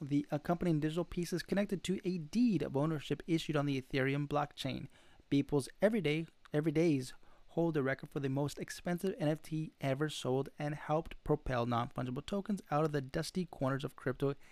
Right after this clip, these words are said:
and into mainstream in on the trend. For example, CryptoPunks, a collection of ten thousand pixelated characters regularly sell for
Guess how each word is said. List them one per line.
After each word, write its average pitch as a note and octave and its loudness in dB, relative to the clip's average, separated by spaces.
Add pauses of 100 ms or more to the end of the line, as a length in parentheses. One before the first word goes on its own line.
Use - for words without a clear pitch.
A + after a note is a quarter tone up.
(200)
and C#3 0
into B2 -6
mainstream C3 -2 (500)
in E3 6
on B2+ 4
the B2 -4
trend. - -6
For G#3+ 4
example, G#3+ 4
CryptoPunks, - -2
a D#3 -2
collection D#3+ -2
of C#3 -4
ten F3 -2
thousand D#3 0
pixelated E3 -2
characters C3 -2
regularly C#3+ 0
sell D3+ 2
for C3+ -2